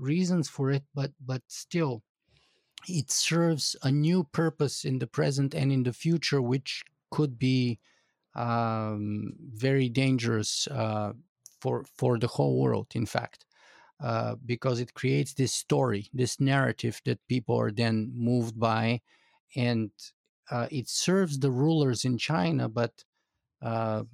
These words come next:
at least in the short run, but we'll see what happens in the long run. Um, Ursula, I,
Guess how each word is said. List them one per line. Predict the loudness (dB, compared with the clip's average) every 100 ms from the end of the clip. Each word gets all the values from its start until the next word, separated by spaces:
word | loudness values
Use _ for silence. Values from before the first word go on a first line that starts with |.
| -20 -10
at | -6 -2
least | -2 0
in | 0
the | 0
short | 2 2 2 2
run, | 0 2
but | 0 -4
we'll | -4 -6
see | -4 -4
what | -4 -4
happens | -6 -10 -8 -8
in | -6
the | -6
long | -4 -2
run. | -4 -6 -8 _ -20 -20 -20 -20 -2
Um, | 2 2 2 -2 -8 _ _ _ -20 -4
Ursula, | -2 0 2 4
I, | 4 2